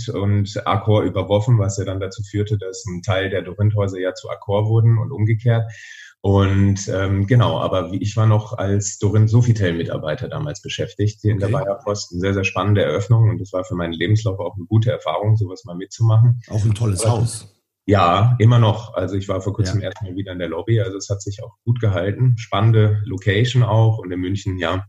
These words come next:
Speaker 1: damals ein, ich glaube, Nummer neun der Fünf-Sterne-Hotels. Jetzt ist das ja nach oben offen. Damals wuchsen die Hotels noch nicht so gro-, schnell in München, ja. Eine sehr, sehr, äh, spannende Zeit. Dann, ähm,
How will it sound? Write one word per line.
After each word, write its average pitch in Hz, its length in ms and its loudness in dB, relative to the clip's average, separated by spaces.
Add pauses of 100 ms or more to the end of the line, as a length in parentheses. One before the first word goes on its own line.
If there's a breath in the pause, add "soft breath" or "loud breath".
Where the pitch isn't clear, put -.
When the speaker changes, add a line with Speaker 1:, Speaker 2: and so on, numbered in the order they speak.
Speaker 1:
damals 90 400 0
ein, 90 300 -4
ich - 140 -8
glaube, 92 280 0
Nummer 90 300 0
neun 90 480 2
der 85 160 -2
Fünf-Sterne-Hotels. 85 1000 -4 (300 loud breath)
Jetzt 87 200 -2
ist 95 140 -6
das 85 120 -6
ja 82 100 0
nach 85 140 -2
oben 87 260 0
offen. 98 400 2
Damals 90 440 -2 (140)
wuchsen 98 280 0
die 87 80 0
Hotels 82 360 -6
noch 85 120 -10
nicht 80 200 -12
so 76 140 -10
gro-, - 180 -16
schnell 95 340 2
in 87 140 -2
München, 82 440 -8
ja. 85 220 -4 (680 loud breath)
Eine 87 100 -4
sehr, 90 160 2
sehr, 92 340 2
äh, 87 200 0
spannende 90 460 -4
Zeit. 104 500 -2 (420 loud breath)
Dann, 101 380 4
ähm, 101 520 2